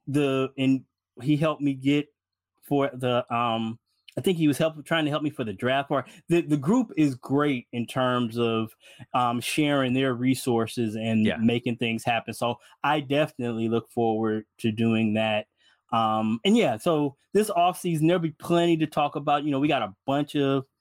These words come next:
Speaker 1: draft picks. I know there'll be late draft picks, but, you know, we, all of that. We, there'll be plenty of us, uh, for us to dive in, and I look forward to getting together with you every once in a while and just chopping it up about forty-niner offseason.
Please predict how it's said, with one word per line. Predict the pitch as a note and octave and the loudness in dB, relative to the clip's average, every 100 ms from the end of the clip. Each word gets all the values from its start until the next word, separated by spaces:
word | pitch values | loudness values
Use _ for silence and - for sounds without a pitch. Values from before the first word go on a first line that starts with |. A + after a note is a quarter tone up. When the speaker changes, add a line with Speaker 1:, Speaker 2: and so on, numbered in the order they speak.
| _ - | _ -4
Speaker 1:
draft | B2+ C#3+ C#3+ - | 0 2 0 -2
picks. | - C#3+ - | -2 -2 0
I | |
know | C#3 B2+ | 0 2
there'll | B2 B2 | 0 -2
be | A#2+ A#2+ | -2 -2
late | A2+ B2 D3 D3 | 0 0 0 0
draft | C#3+ C#3 C#3 | 0 0 0
picks, | - C#3+ - | -4 -6 -4
but, | B2 A#2 - _ - _ - | -2 -2 -4 _ -20 _ 0
you | E3 | 4
know, | D#3 C#3+ D3+ - | 4 2 0 2
we, | G3 - E3 | 0 2 2
all | G#3 F#3 | 4 4
of | C3 | 0
that. | G#2+ G2 | -4 -2
We, | D3 F3 E3+ | 2 2 2
there'll | D3+ D#3+ D#3+ | 0 0 0
be | D3+ D3 C3+ | -2 -4 -4
plenty | - D#3+ D#3+ D3+ | -2 2 4 4
of | C3+ | 2
us, | C#3 C3+ - _ _ | 0 0 -6 _ _
uh, | C3 | -6
for | B2 C#3+ C3 | -4 -2 0
us | C3+ - _ - | 0 -4 _ -10
to | |
dive | B2 A#2+ C3 C3 C3 | -2 2 2 0 -2
in, | B2+ C3 B2 | -2 0 0
and | A2+ | 0
I | C#3+ | 0
look | C3+ C3 | -2 -6
forward | - C3 B2+ C3 | -4 -2 0 0
to | B2+ | -4
getting | A#2+ B2 - C3 B2+ - - | -4 -6 0 2 2 -2 -12
together | A#2+ B2 B2 A#2+ | -4 -2 -2 -6
with | A2+ | -4
you | C3 B2+ | 0 0
every | B2 A#2+ | 0 -2
once | A#2 A#2 B2 | -4 -6 -6
in | |
a | A#2 | -2
while | A2+ A#2 A#2+ A#2 | 0 2 2 -2
and | G#2+ | -8
just | A#2 A#2 - - _ _ _ | -4 -4 -4 -16 _ _ _
chopping | - A#2+ - A#2+ | -2 -2 -2 -6
it | A#2 | -2
up | A#2+ - _ | -2 -2 _
about | A2+ A2+ | -2 -2
forty-niner | - A#2+ A#2 A2+ A#2 A#2 | -2 -4 -2 -2 0 0
offseason. | B2 B2 A2+ G2+ G2+ | 0 -2 -8 -10 -12